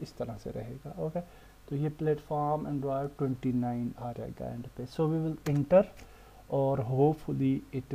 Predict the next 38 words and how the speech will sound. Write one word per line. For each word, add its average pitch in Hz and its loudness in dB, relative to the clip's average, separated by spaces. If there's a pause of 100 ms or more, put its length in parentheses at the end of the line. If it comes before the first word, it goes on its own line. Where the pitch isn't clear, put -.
will 127 0 (180)
detect - -2 (120)
our, 117 -6 (240)
uh, 120 -6 (320)
repository, - -4 (220)
okay। 175 -6 (440)
So 175 0
now 185 12
you 170 2
can 147 0
see 135 0
कि 135 0 (200)
ये 139 -2 (140)
fetch - -2
कर 127 0
रही 117 -6
है 110 -8
हमारी 123 -4
remote 120 -4 (160)
repositories। 123 -4 (840)
और 147 0
अब 185 12
ये 165 6
आपको 147 4
कहता 139 2
है 135 4
कि 135 0 (120)
आप 135 4 (280)
accept - 6
करते 180 2
हैं 180 4
हमारे, 139 2 (220)
आ, 131 -4 (840)
इस - -8
license 151 6
को 151 2
या 135 4
नहीं। 165 4